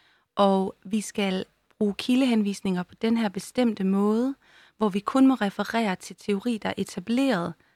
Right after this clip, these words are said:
som teori, og ikke til, til teori, som, som ikke, som er, ikke er etableret. Så, øh, så kan jeg da godt se, at man kunne tænke sig, at,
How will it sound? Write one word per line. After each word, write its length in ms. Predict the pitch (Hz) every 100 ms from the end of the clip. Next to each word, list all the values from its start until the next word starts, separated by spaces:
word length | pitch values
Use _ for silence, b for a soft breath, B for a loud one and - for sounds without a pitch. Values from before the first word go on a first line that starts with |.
| _ _ _
som 340 | - - 262
teori, 580 | 302 - 170 180 175 - _ _ _ _ _ _ -
og 100 | 214
ikke 260 | 277 320 320
til, 240 | - 220
til 200 | - 220
teori, 540 | - 208 196 240 233 -
som, 400 | - 190 175 175 _
som 220 | - 208
ikke, 180 | - - -
som 200 | - 214
er, 40 | - _ _
ikke 180 | 294 294
er 120 | 202
etableret. 680 | 180 180 170 165 165 - 170 - b b b b b b _ -
Så, 420 | - 285 285 269
øh, 280 | 214 202 -
så 100 | -
kan 100 | -
jeg 60 | 226
da 60 |
godt 200 | 202 247
se, 100 | -
at 80 | 220
man 120 | 196
kunne 120 | 180
tænke 260 | - 214 220
sig, 200 | - 185
at, 200 | 180 175